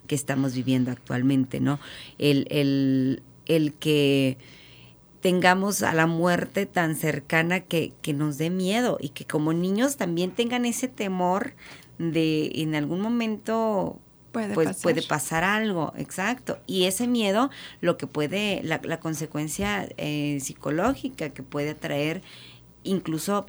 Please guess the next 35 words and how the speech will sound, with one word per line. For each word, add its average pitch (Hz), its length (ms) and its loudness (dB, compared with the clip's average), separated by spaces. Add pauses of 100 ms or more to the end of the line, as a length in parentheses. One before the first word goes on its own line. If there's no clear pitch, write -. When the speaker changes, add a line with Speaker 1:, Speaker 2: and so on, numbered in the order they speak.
Speaker 1:
para 156 240 -4
pensar 143 380 -2
en 135 100 -4
una 135 180 -2
decisión 131 500 -4
como 127 300 -8
tal, 143 400 -2
¿no? 135 240 -4
Como 143 220 0
el 135 80 2
suicidio. 143 400 -2 (400)
Pero, 247 260 2 (720)
¿en 262 160 8
qué 320 100 2
momento, 285 520 6
Eva? 254 380 4
De 208 140 4
verdad, 208 560 4
a 254 60 2
mí 240 120 2
lo 240 120 0
que 254 80 0
me 233 100 2
sorprende 196 480 -2
es 202 120 -6
que - 240 -12
¿en 180 120 -6
qué - 160 -10
momento 247 400 0
empiezan 226 400 -6
a 214 40 -8
pensar 175 500 -6
esto 180 500 -6 (520)
los 156 200 -8
niños? 131 480 -4